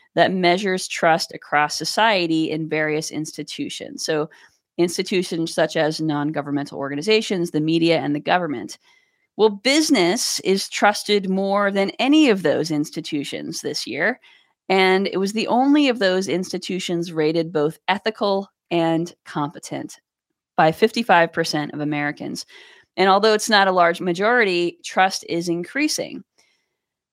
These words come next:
But one of the things that I found most fascinating about this study, and what I would love to talk to you about, Crystal, is that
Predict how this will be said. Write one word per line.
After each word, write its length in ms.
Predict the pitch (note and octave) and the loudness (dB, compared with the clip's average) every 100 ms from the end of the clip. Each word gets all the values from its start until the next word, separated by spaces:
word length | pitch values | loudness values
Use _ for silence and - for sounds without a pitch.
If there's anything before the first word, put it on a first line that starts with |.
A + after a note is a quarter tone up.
| _ _ _ _ | _ _ _ _
But 220 | A#3+ G#3+ | 0 2
one 200 | A3+ D#4 | 0 0
of 80 | A#4 | 0
the 60 | F4 | -2
things 280 | B3 A3 A3 | -2 -2 0
that 100 | F#3+ | -2
I 60 | |
found 420 | F#3+ F#3 F3 F#3 | 0 0 2 0
most 320 | A3 D4+ - - | 2 2 0 -2
fascinating 640 | F3+ E3 E3+ - - - | -2 -2 -6 -8 -10 -10
about 240 | - - | -8 -10
this 120 | - E3 | -8 -10
study, 580 | - - - A#3 - _ _ _ - | -8 -6 -6 -6 -10 _ _ _ -10
and 100 | E3+ | -4
what 140 | E3+ | 0
I 80 | D#3+ | 0
would 140 | D#3 | 0
love 140 | D#3 D3 | -2 -4
to 60 | |
talk 300 | A#2 - F#3+ | -8 -6 -6
to 100 | - | -6
you 40 | E3 | -4
about, 260 | D3+ C#3+ | -4 -4
Crystal, 420 | - D#3 - E3+ D#3+ | -6 -8 -4 -4 -2
is 220 | E3 E3 | -4 0
that 320 | E3+ D#3 | 2 2